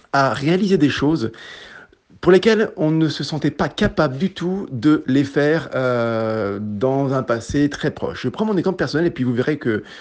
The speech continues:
souvent je parlerai de, je parlerai de moi. C'est pas que je suis quelqu'un de très égoïste, en tout cas je ne crois pas, euh, mais en tout cas mon exemple quand même, euh,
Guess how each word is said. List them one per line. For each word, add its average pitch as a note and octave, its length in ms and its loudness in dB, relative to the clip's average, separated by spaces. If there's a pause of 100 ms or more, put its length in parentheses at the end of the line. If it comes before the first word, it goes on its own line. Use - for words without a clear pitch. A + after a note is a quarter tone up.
souvent C3+ 340 0
je - 80 -8
parlerai A#2+ 220 0
de, G#2 180 -4
je - 80 -10
parlerai A2+ 200 -2
de A2+ 80 0
moi. D3+ 260 2
C'est - 140 -6
pas - 120 -6
que G2 80 -8
je G2+ 40 -10
suis - 120 -14
quelqu'un G#2+ 240 -4
de F#2+ 60 -4
très A#2 280 -2 (560)
égoïste, C#3+ 440 4
en - 40 -2
tout - 260 -12
cas B2 100 2
je A2 100 -2
ne B2 60 0
crois A#2 200 -2
pas, F3+ 340 2
euh, C3 220 4
mais B2+ 120 4
en B2+ 40 0
tout A#2 120 -4
cas D#3 240 2
mon D3 320 2
exemple C3+ 460 0
quand A#2 120 -2
même, C3 180 2
euh, G#2+ 180 0